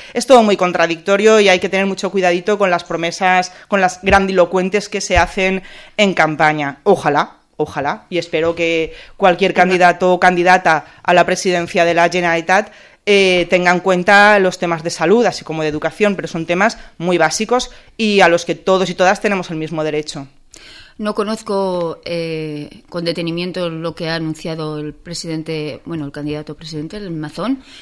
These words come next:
Speaker 2: eh, sobre el tema de las fotovoltaicas, no te lo puedo decir. Sí que te digo cuál es nuestra pastu-,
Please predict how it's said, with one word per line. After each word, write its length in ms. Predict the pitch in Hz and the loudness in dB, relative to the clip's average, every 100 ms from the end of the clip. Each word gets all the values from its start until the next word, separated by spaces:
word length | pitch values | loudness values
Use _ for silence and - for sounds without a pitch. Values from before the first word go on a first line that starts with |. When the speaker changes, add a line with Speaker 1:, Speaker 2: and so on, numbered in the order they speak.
| - _ | -20 _
Speaker 2:
eh, 480 | 214 202 196 180 170 | -4 -2 -2 -2 -2
sobre 220 | 165 190 | -2 -4
el 60 | 170 | -6
tema 200 | 175 175 | -4 -4
de 80 | 170 | -2
las 160 | 170 | -4
fotovoltaicas, 840 | - 165 156 151 175 175 226 247 - | -8 -8 -6 -4 -6 -6 -8 -8 -8
no 140 | 180 | -8
te 80 | 165 | -8
lo 80 | 156 | -6
puedo 180 | 156 | -4
decir. 420 | 147 147 - 233 247 | -4 -6 -8 -8 -6
Sí 120 | 220 | -6
que 120 | 202 | -6
te 80 | 180 | -6
digo 200 | 170 165 | -4 -4
cuál 180 | 170 165 | -4 -6
es 100 | 160 | -6
nuestra 400 | 160 160 - 151 | -4 -4 -6 -10
pastu-, 300 | 147 - | -10 -12